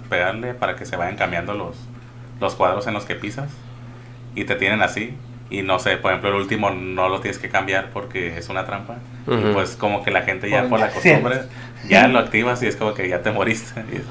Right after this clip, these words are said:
Speaker 1: ah, fuck. Lo vuelven a hacer y ya saben, y de todos vuelven a fallar porque se quedan tan, la memoria del botón,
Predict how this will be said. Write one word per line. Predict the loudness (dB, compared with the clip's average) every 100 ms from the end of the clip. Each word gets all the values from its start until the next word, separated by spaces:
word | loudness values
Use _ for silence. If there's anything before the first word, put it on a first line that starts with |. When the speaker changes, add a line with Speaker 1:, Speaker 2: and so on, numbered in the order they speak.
| -12 -8 -2
Speaker 1:
ah, | 0 2 0
fuck. | 0 -2 -6 -12 -12 -12 -10 4
Lo | 8
vuelven | 10 10
a |
hacer | 8 4
y | 6
ya | 6
saben, | 10 10 10
y | 8
de |
todos | 4 2
vuelven | 4 4 6
a | 6
fallar | 6 8 8
porque | 6 2 2 0 -2
se | -6
quedan | -2 -2 -2
tan, | 0 0 -2 -12 -14 -16 -16 -12 4
la | 6
memoria | 6 4 2 2 4
del | 2 2 -2
botón, | -2 -2 -4